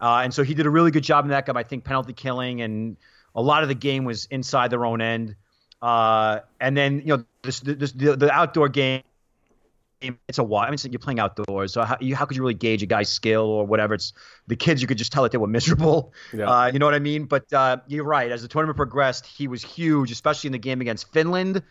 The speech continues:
Speaker 1: which was a critical game <laughs> because if they lose that game, uh, they might not make it to the, uh, well, I don't think they wanna get relegated, but they could have gotten a, you know, a horrible draw in the first round. Uh, and then, of course, the game against Russia, which was a tight game. He did well in that one. He and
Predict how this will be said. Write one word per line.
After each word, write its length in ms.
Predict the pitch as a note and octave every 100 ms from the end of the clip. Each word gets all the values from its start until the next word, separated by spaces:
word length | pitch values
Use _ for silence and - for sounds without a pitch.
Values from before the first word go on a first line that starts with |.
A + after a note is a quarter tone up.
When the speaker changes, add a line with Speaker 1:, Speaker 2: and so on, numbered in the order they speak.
| _ _ -
Speaker 1:
which 180 | C3+ C3+
was 100 | C3
a 60 |
critical 360 | B2 E3+ D3+ D3+
game 280 | C#3+ F#3+ C#3+
<laughs> 60 |
because 200 | C3 C#3
if 100 | D#3
they 140 | D#3 C#3+
lose 240 | D#3+ D#3
that 260 | D#3+ D3+ A#2+
game, 560 | F3 F3 E3 D#3 D3 - - - - -
uh, 320 | B2+ B2+ C3
they 140 | C3+
might 220 | C#3+ D3 D3
not 160 | C#3+
make 220 | D3 D3
it 80 | C#3+
to 140 | - C#3
the, 320 | B2+ B2+ B2+
uh, 360 | A#2+ A#2+ B2
well, 120 | B2 B2+
I 120 | C3
don't 120 | C#3
think 100 | D3+
they 60 | C#3
wanna 140 | C3
get 140 | A#2+
relegated, 480 | A#2 C#3+ C#3 A2+ G#2+
but 120 | G#2+
they 80 | A2+
could 160 | G2+ C3
have 160 | G#2
gotten 260 | G#2 A#2 A2+
a, 160 | G#2+ G#2+
you 120 | A#2
know, 160 | G2+
a 60 | G2
horrible 380 | F#2+ B2 A#2+ A2
draw 180 | F#2 A#2+
in 60 |
the 60 | G#2
first 240 | A#2+ A2
round. 400 | A#2+ A#2+ G#2+ G2+ F#2 _ _ _ _ - -
Uh, 500 | B2 B2 A#2+ A#2+ A#2
and 180 | B2+ B2+
then, 340 | C3+ C#3 C#3 C#3+
of 120 | C3
course, 240 | - D3 C#3
the 60 |
game 140 | C3+ C#3
against 200 | B2+ G#2
Russia, 460 | B2+ D3+ - E3
which 140 | D3 C3
was 100 | A#2
a 40 |
tight 320 | - C#3+ C#3
game. 200 | D3+ D3
He 60 | C3
did 140 | B2
well 200 | A2 C3+
in 80 | A#2
that 220 | B2 C3+
one. 140 | C#3 B2
He 200 | C3+ C3
and 160 | A#2